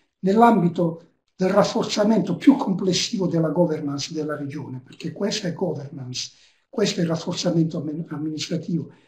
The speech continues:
questa è modernizzazione amministrativa e organizzativa, e che a vo-, a sua volta tutto questo rientri nell'ambito del,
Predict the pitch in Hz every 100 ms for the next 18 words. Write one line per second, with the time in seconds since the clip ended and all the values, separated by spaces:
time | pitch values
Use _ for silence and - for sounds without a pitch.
0 | _ - 240 - 170 175 170 190 175 151
1 | 175 - - 190 135 135 - - 165 170
2 | 170 202 185 277 285 254 220 196 180 160
3 | 160 143 156 139 165 135 - - _ _
4 | _ _ _ _ - - - 247 226 -
5 | 311 - 247 226 202 170 175 - 269 -
6 | 196 190 147 131 - 175 175 - _ _
7 | _ _ 190 233 208 196 - 214 240 -
8 | 214 202 214 196 180 175 151 165 160 175